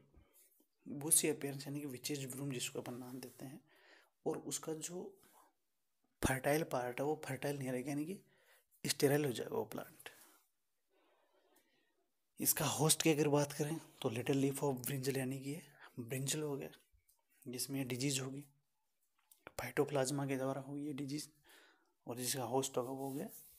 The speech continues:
ब्रिंजल। तो ब्रिंजल में ये little leaf जो डिजीज होगी, किस पर मुख्यतः जो mainly पार्ट होगा, वो लीफ, और उसके बाद में धीरे धीरे प्लांट में फैलेगी, तो वो स्टेराइल हो जाएगा वो प्लांट।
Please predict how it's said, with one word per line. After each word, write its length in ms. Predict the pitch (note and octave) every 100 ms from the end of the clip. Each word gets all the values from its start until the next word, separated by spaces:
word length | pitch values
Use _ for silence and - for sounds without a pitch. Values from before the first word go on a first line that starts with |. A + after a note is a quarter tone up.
| -
ब्रिंजल। 440 | B2+ B2+ C3 E3 A3 - - - - - - - - - _ _ _ _ _ _ _ _ _ _ - - -
तो 80 | -
ब्रिंजल 440 | C3+ C3+ D3 D3+ D#3
में 160 | D3+
ये 60 | C3+
little 260 | B2+ C#3 C3+
leaf 120 | C#3 - - - _
जो 60 | C3
डिजीज 360 | B2 B2 C3+ B2+
होगी, 240 | C3 - - - - - - -
किस 140 | C3
पर 140 | - C#3+
मुख्यतः 420 | D3 D3 E3+ D#3+
जो 240 | C#3+ C#3 C3+
mainly 240 | B2+ C#3
पार्ट 300 | C3+ B2 B2
होगा, 160 | B2 C3+
वो 240 | G3 D#4 _ _ _ _ -
लीफ, 360 | A#2+ C3+ -
और 120 | - C3
उसके 260 | B2+ -
बाद 220 | C#3 C#3
में 140 | C3+ C#3
धीरे 180 | B2 B2
धीरे 140 | C#3
प्लांट 320 | C#3 C3 C3
में 100 | C3+
फैलेगी, 420 | C3 C3 A#2+ B2
तो 140 | D3+ C#3+
वो 160 | E3 - _ - - - - _ B2+
स्टेराइल 480 | - - C3+ C#3+
हो 80 | C#3
जाएगा 200 | A2 A2
वो 80 | G#2+
प्लांट। 400 | - - - -